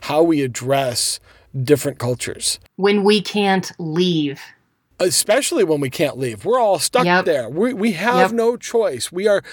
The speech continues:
Speaker 1: you wanna talk about the melting pot of the universe? D S nine.
Speaker 2: Yeah.
Speaker 1: We've got, <laughs> oh, I almost feel like I can come up with a, with a, we've got Ferengis and humans and Vulcans and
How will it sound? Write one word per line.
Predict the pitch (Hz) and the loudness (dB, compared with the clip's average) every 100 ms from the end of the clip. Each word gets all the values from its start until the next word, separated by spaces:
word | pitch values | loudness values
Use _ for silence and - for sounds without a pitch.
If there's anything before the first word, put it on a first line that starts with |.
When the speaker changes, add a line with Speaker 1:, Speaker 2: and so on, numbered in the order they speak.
| - - | -20 -6
Speaker 1:
you | 175 | 0
wanna | 240 | 0
talk | 202 220 | 0 -2
about | 214 196 | -2 -2
the | 147 | -2
melting | 143 180 226 214 | 0 0 0 -6
pot | - 175 190 - | -4 0 0 2
of | 160 131 | 0 0
the | 139 131 | -4 -4
universe? | 127 143 165 196 226 - - _ - 123 | -2 -2 0 0 0 -2 -8 _ -14 -8
D | 107 143 | 0 2
S | 170 147 | 2 -2
nine. | 143 120 98 92 - _ _ | -6 -8 -8 -14 -20 _ _
Speaker 2:
Yeah. | 208 277 247 - - | -2 0 2 0 0
Speaker 1:
We've | 170 160 | 0 2
got, | 190 165 156 156 - | 2 4 4 2 0
<laughs> | - | -6
oh, | 143 120 - - - - - - - - | -8 -8 -12 -20 -20 -20 -20 -20 -20 -10
I | |
almost | 143 135 - | -6 -4 0
feel | 151 147 | 4 4
like | 135 | 4
I | 127 | -2
can | 139 | -6
come | 131 151 147 | -4 0 0
up | 131 | 0
with | 139 135 | -2 0
a, | 131 131 | 2 0
with | 139 127 | -2 -4
a, | 131 127 127 | -4 -2 -2
we've | 143 160 | -2 -2
got | 190 185 180 - | 0 0 -2 -8
Ferengis | - - 190 226 240 185 180 175 147 | -8 -2 4 4 2 -2 -6 -6 -6
and | 131 131 135 131 131 131 | -4 -4 -4 -6 -6 -10
humans | - 214 220 165 151 156 147 - | -2 2 4 4 4 2 0 -4
and | 127 123 127 127 127 127 127 131 | -6 -6 -6 -6 -4 -4 -6 -4
Vulcans | 120 185 190 - 139 139 127 - | 2 2 2 0 -2 -2 -4 -4
and | 113 117 113 113 113 120 | -4 -4 -2 -2 -4 -8